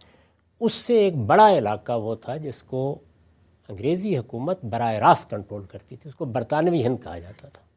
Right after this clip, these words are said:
ایک بڑا علاقہ تھا۔ اس میں کوئی سترہ کے قریب صوبے بن گئے ہوئے تھے، لیکن یہ سارا ہندوستان نہیں تھا۔ سارے ہندوستان میں آپ جانتے ہیں پانچ سو پینسٹھ نیم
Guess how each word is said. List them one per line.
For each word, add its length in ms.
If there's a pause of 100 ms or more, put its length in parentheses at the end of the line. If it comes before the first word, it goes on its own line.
(460)
ایک 160
بڑا 240
علاقہ 300 (100)
تھا۔ 100 (480)
اس 180
میں 120
کوئی 200
سترہ 440
کے 160
قریب 320
صوبے 320
بن 220
گئے 140
ہوئے 200
تھے، 140 (1080)
لیکن 260
یہ 120
سارا 400
ہندوستان 520
نہیں 220
تھا۔ 140 (1400)
سارے 420
ہندوستان 640
میں 340 (520)
آپ 200
جانتے 420
ہیں 60 (680)
پانچ 460
سو 440
پینسٹھ 920 (380)
نیم 520